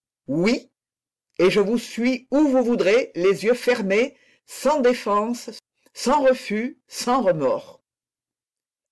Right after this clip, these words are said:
Élise, Élise, mais ce coffret ! C'est ma dot. C'est votre ruine, s'écria Fouquet en bouleversant l'or et les papiers. Il y a là un million.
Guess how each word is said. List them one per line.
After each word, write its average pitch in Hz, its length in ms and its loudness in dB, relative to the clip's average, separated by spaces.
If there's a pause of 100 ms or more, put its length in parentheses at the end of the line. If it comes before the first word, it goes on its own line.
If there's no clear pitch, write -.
(140)
Élise, 214 680 2
Élise, 226 640 0 (260)
mais 269 120 2
ce 277 140 0
coffret ! 240 720 0 (1080)
C'est - 180 -2
ma 165 140 0
dot. - 560 -2 (1120)
C'est 262 180 2
votre 196 300 2
ruine, 214 600 2 (200)
s'écria 175 480 -2
Fouquet 185 500 -2
en 156 100 -6
bouleversant 170 680 -2
l'or 160 280 2
et 160 60 -10
les 151 100 0
papiers. 151 540 -6 (520)
Il 233 180 0
y 185 80 4
a 175 100 4
là 196 260 0
un 269 140 2
million. 214 580 0